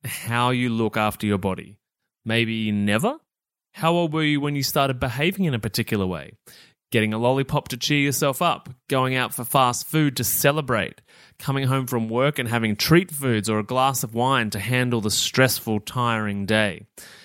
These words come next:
or eating K F C or McDonald's because you were just too busy.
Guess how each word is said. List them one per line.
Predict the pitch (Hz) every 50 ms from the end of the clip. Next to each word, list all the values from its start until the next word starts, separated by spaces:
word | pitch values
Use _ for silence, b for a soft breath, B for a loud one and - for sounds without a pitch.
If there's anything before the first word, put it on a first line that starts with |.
| B B
or | B - 120 120
eating | 151 160 160 156 160 156 139
K | - 143 147 151 151
F | 143
C | - - 156 151
or | 147
McDonald's | 139 135 123 120 - 139 139 147 151 135 120
because | 135 127 113 123 123
you | 127
were | 127
just | 120 131 127 - -
too | - - - 156 190 190
busy. | 156 175 185 180 185 147 87 -